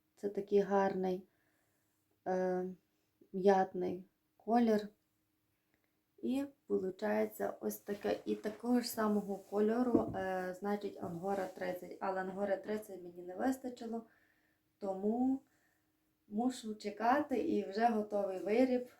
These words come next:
з фотографіями буде наступного, наступне відео.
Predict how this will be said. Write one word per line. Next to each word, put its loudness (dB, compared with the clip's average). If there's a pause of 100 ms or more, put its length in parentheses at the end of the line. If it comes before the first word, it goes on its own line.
з -20
фотографіями -2
буде -4
наступного, -12 (1160)
наступне -4
відео. -4